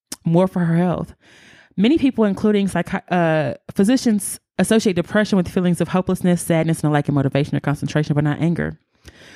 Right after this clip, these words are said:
Some researchers, though, said that it's a problem given that there appears to be a strong link between irritability and depression. Um, so there's a Bible of Psychiatry, which is, like, the Diagnostic and Statistical Manual of Mental Disorders, where they classify things at for people and stuff like that.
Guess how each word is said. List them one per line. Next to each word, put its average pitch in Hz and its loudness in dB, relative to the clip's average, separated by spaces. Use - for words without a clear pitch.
Some - 0
researchers, 247 2
though, 196 2
said 175 0
that 160 2
it's 160 -4
a - -4
problem 202 -4
given 175 0
that 160 -2
there - -2
appears 214 -2
to - 0
be 170 2
a 170 2
strong 175 0
link 175 -2
between 165 0
irritability 180 2
and 180 0
depression. 175 -2
Um, 156 2
so 202 2
there's 196 4
a 180 4
Bible 202 2
of 175 0
Psychiatry, 160 -2
which 156 0
is, 156 0
like, 151 0
the 147 0
Diagnostic 147 0
and 151 0
Statistical 147 0
Manual 143 2
of 135 -4
Mental 143 2
Disorders, 135 0
where 139 0
they 127 -2
classify - -4
things 127 -8
at 127 -4
for - -10
people 143 -4
and 139 -10
stuff 147 -8
like - -8
that. - -4